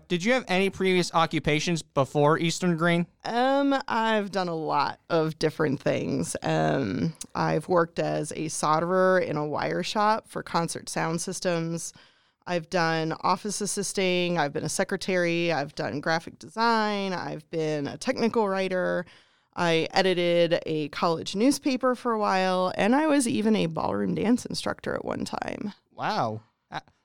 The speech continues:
Speaker 1: wanna teach us a little ballroom? Wanna tell us how to do that a little
Speaker 2: Uh,
Speaker 1: bit?
Speaker 2: I'm a little rusty. I don't, I don't think I still have all the moves down.
Speaker 1: All right, that's fine.
Speaker 2: <laughs>
Speaker 1: Now, out of curiosity, how did you come figure out about Eastern Green?
Speaker 2: My husband's from Bloomfield,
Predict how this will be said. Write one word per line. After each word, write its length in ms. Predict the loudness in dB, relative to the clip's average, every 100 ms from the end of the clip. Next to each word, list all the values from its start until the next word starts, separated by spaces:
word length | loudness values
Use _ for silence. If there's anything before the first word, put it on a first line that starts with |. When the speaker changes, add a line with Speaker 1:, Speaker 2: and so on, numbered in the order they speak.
| -16 -4
Speaker 1:
wanna 160 | -4
teach 180 | -2 -6
us 80 | -4
a 40 |
little 100 | -2
ballroom? 380 | 0 0 0 -2
Wanna 100 | -2
tell 160 | 0 0
us 80 |
how 140 | 0 0
to 40 |
do 60 | 0
that 140 | 0
a 100 | 0
little 80 | 2
Speaker 2:
Uh, 320 | 4 4 4
Speaker 1:
bit? 100 | 2
Speaker 2:
I'm 140 | 2 0
a 100 | -2
little 200 | 0 2
rusty. 420 | 0 -2 -6 -4
I 80 | -2
don't, 340 | -2 -4 -6 -6
I 80 |
don't 160 | -4 -4
think 240 | -6 -4
I 60 | -4
still 240 | -4 -4
have 200 | -2 -2
all 160 | 0 -2
the 80 | -2
moves 480 | -4 -4 -8 -10 -8
down. 460 | -6 -6 -6 -8 -10 _ -2
Speaker 1:
All 180 | 0
right, 200 | 0 -2 -4
that's 220 | -4 -4
fine. 280 | -6 -6 -6
Speaker 2:
<laughs> 60 | -8 -12 -20 _ _ _
Speaker 1:
Now, 280 | -2 0 -2 -4
out 160 | -2 -2
of 80 | -2
curiosity, 680 | -2 0 2 2 0 -4
how 220 | -4 0 0
did 180 | 0
you 80 | -4
come 420 | 0 2 2 0 -6 -6
figure 220 | -2 2
out 140 | 2 2
about 240 | 0 -2
Eastern 360 | -4 -4 -2 -2
Green? 300 | 0 -2 -4 _ -8
Speaker 2:
My 160 | -2 0
husband's 360 | 0 0 -4
from 160 | -2 0
Bloomfield, 680 | 2 0 -2 -6 -4 -4